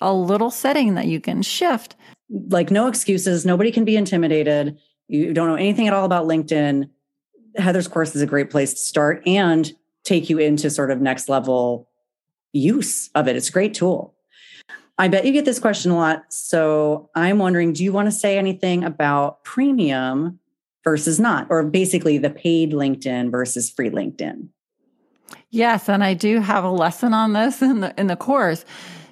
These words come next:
Speaker 1: So premium is about thirty dollars a month, and you get your first month for free. So I recommend using it when you're really in that job search mode and applying.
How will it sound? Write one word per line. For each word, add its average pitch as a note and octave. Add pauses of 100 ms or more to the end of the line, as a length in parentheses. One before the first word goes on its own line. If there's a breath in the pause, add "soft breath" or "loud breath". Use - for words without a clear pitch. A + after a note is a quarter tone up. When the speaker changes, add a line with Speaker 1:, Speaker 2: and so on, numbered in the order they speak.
Speaker 1:
So B3 (200)
premium C4+ (120)
is F#3+
about E3+
thirty F#3
dollars F3+
a A3
month, G#3+ (520 loud breath)
and G3
you G#3
get G3+
your G3
first G3+
month F#3
for D#3+
free. G3+ (360 soft breath)
So -
I G3
recommend G3+
using G3
it F#3
when F3+
you're F3+
really F3
in F3+
that E3+
job F3
search - (180)
mode F3+
and D#3
applying. D#3